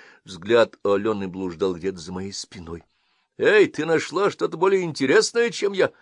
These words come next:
"А?" Она вскинула, словно очнувшись. "Подожди". "В каком смысле?" Я попытался прижать её к себе покрепче. "Да помолчи же!" Раздражённо буркнула моя невеста. Я чуть было не обиделся всерьёз.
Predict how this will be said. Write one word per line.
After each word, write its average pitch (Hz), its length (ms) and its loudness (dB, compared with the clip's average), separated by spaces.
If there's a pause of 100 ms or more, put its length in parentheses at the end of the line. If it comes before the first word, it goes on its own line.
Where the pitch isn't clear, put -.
(220)
"А?" 185 640 4 (520)
Она 113 340 -6
вскинула, 165 760 -4
словно 160 440 -6
очнувшись. 139 600 -8 (180)
"Подожди". 165 640 -4 (880)
"В - 120 -20
каком 107 480 2
смысле?" 87 520 -8
Я 80 200 -10
попытался 82 480 -10
прижать 85 420 -4
её 95 120 -6
к - 60 -10
себе 110 180 -6
покрепче. - 480 -2 (160)
"Да 170 100 0
помолчи 123 640 -6
же!" 143 220 -12 (840)
Раздражённо 95 680 -4
буркнула 95 440 -6
моя 98 220 -2
невеста. 98 440 -4 (720)
Я 80 100 -12
чуть 90 200 -12
было 92 160 -2
не 95 80 -4
обиделся 95 560 -4
всерьёз. 92 460 -8